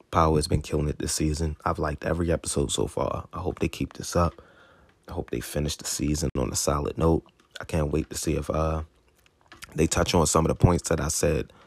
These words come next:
I think may come back eventually. But, uh, that's the end of the recap, man. Uh, my mouth is dry as hell. Uh,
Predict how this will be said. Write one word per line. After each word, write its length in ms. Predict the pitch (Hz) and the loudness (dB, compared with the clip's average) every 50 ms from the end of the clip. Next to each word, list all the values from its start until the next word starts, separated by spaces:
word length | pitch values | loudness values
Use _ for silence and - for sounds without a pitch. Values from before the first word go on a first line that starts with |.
| - - - - - _ - | -20 -20 -20 -20 -18 _ -10
I 80 | - | -8
think 240 | - - - 69 - | -4 -2 -2 -2 0
may 140 | - 78 71 | 0 -2 0
come 180 | - - 76 | 0 0 0
back 200 | 73 76 73 - - | 2 0 0 -2 -2
eventually. 500 | - - 71 76 - - - - 104 113 - - - _ _ _ _ - - - | -4 -2 -2 -2 -2 -2 -4 -4 -4 -6 -8 -12 -20 _ _ _ _ -20 -20 -8
But, 160 | - - 78 | -6 -4 -2
uh, 320 | - 65 85 80 82 82 80 78 - _ | 0 0 0 0 -2 -2 -4 -8 -6 _
that's 160 | - - 139 - | -2 -2 -2 -2
the 120 | - - | -2 -2
end 140 | - 90 87 | 0 0 2
of 80 | 80 | 2
the 220 | 78 80 82 82 80 | 0 0 0 -4 -4
recap, 300 | - - 90 85 78 - | -4 -4 -4 -2 -2 -2
man. 340 | 78 80 82 82 82 82 - _ _ _ _ _ _ - - _ - - - - - | -2 -2 0 -2 -2 -4 -8 _ _ _ _ _ _ -20 -20 _ -20 -20 -16 -8 -6
Uh, 420 | - 80 76 76 80 80 80 76 - - _ | -4 -2 -2 -2 -2 -4 -4 -6 -8 -10 _
my 140 | - 78 98 | -2 0 0
mouth 260 | 98 90 80 78 - | 2 2 0 -2 -2
is 100 | - - | -6 -8
dry 240 | - - 67 60 - - | -6 -6 -6 -6 -6 -8
as 100 | - - | -8 -4
hell. 380 | - 87 85 82 82 85 87 - _ _ _ _ _ _ - - - _ _ _ _ _ _ _ _ _ _ _ _ _ _ - - - | -2 0 2 2 2 0 -2 -6 _ _ _ _ _ _ -20 -20 -20 _ _ _ _ _ _ _ _ _ _ _ _ _ _ -18 -10 -6
Uh, 360 | - 50 - - - - - | -6 -6 -4 -6 -6 -8 -10